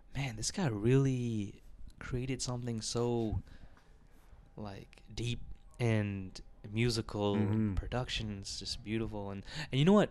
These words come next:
Speaker 1: Um, quick sidebar. Ryan Les-, oh, this is not really, it's a beautiful Target twist, more Watch the Throne.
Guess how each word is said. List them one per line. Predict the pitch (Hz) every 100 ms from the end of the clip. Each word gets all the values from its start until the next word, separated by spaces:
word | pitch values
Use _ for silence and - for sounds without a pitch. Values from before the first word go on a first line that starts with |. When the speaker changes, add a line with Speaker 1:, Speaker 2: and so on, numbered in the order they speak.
| -
Speaker 1:
Um, | 117 107 98 92 85 - - - - -
quick | 110 -
sidebar. | 101 98 95 87 - - - - - -
Ryan | 107 120 156 135 104
Les-, | 104 107 -
oh, | 107
this | 101 -
is |
not | 117 104
really, | 92 95
it's | -
a |
beautiful | 92 101 95 98
Target | 95 95
twist, | - -
more | 107 107 101
Watch | 92 98 107 -
the |
Throne. | 104 123